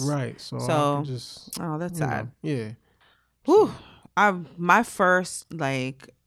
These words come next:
Speaker 2: introduction
Speaker 1: Mm-hmm.
Speaker 2: into Black <laughs> versus Black
Speaker 1: <laughs> Right.
Speaker 2: came from my family.
Speaker 1: Mm.
Speaker 2: My family is mixed colored. So a lot of us are my complexion,
Speaker 1: Mm-hmm.
Speaker 2: brown. For those of you who haven't seen me, I'm brown skin.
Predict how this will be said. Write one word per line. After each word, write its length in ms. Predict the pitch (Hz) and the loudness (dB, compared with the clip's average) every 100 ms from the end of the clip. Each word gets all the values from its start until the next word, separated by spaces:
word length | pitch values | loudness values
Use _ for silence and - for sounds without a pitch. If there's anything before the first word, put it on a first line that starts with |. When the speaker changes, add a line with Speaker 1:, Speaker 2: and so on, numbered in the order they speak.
| _ - - | _ -20 -10
Speaker 2:
introduction 1040 | 160 151 - 135 131 139 - 202 196 214 | -6 -6 -6 -6 -4 -4 -4 -4 -2 -4
Speaker 1:
Mm-hmm. 120 | 151 | -2
Speaker 2:
into 360 | 156 165 180 147 | -2 -2 -4 -6
Black 580 | 139 147 135 143 - - | -4 0 0 0 -6 -20
<laughs> 60 | - | -18
versus 580 | 143 151 151 - 147 139 | -10 -6 -6 -8 -10 -6
Black 480 | 147 147 170 - - | -4 -4 -6 -12 -16
Speaker 1:
<laughs> 100 | - | -2
Right. 400 | - 156 147 113 147 - 156 - | 0 2 -2 -6 -12 -16 -18 -2
Speaker 2:
came 200 | - 202 | 2 4
from 140 | 214 | 4
my 120 | 156 147 | 2 2
family. 440 | 156 156 110 131 _ 139 | 0 -2 -6 -10 _ -14
Speaker 1:
Mm. 380 | 147 143 120 131 _ _ _ - | -12 -12 -14 -18 _ _ _ -6
Speaker 2:
My 140 | 139 147 | -2 -2
family 640 | - 165 170 160 151 147 | 0 0 2 0 0 -2
is 200 | 107 139 | -4 -2
mixed 840 | 147 147 139 - - - - - _ _ _ | 0 0 0 -4 -12 -12 -14 -20 _ _ _
colored. 560 | - 143 131 87 - - _ _ _ _ _ | -2 0 0 -4 -8 -14 _ _ _ _ _
So 560 | - 147 139 135 120 - - | -2 2 2 0 -4 -8 -4
a 60 | 151 | 0
lot 240 | 143 151 | 4 4
of 80 | 160 | 4
us 120 | 170 | 0
are 80 | 202 | 0
my 200 | 156 127 | -2 -4
complexion, 640 | 131 131 117 - 131 151 143 | -6 -8 -10 -10 -10 -10 -12
Speaker 1:
Mm-hmm. 180 | 107 107 | -8 0
Speaker 2:
brown. 460 | 139 123 127 151 _ | 0 0 -2 -8 _
For 160 | - 143 | -2 0
those 220 | 147 147 | 2 0
of 120 | 143 | -4
you 140 | 147 139 | -4 -4
who 140 | 147 | -2
haven't 320 | 131 139 135 | -4 -6 -10
seen 260 | - 151 131 | -6 -2 -2
me, 220 | 120 147 _ - - - | -2 -8 _ -20 -20 -4
I'm 120 | 180 185 | 0 4
brown 300 | 175 160 151 | 6 6 2
skin. 440 | - - 50 160 | -4 -12 -12 -14